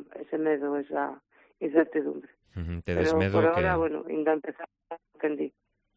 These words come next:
Speaker 2: Ujú. No, íbache, íbache decir que nese primeiro día de traballo, nese segundo día de traballo tamén,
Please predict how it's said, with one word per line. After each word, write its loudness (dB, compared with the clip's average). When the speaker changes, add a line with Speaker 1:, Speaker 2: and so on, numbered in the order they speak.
Speaker 2:
Ujú. -4
No, 6
íbache, 2
íbache 0
decir -2
que 0
nese -6
primeiro -2
día -2
de -8
traballo, 2
nese -4
segundo -2
día -2
de -12
traballo -2
tamén, -4